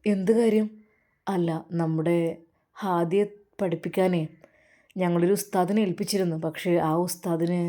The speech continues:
എന്തൊരു ഇഷ്യൂ കാരണം അദ്ദേഹം നാട്ടിലേക്ക് പോവുകയാണ് എന്ന് പറഞ്ഞ്.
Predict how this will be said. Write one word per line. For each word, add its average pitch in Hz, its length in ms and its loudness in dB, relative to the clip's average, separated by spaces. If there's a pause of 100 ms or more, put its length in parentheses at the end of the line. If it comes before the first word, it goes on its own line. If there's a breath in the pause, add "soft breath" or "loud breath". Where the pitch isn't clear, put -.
(880 soft breath)
എന്തൊരു 185 380 0
ഇഷ്യൂ 202 300 2
കാരണം 190 440 0 (120)
അദ്ദേഹം 175 460 -2 (320)
നാട്ടിലേക്ക് 175 560 -2
പോവുകയാണ് 175 540 2 (220)
എന്ന് 175 220 -2
പറഞ്ഞ്. 160 360 0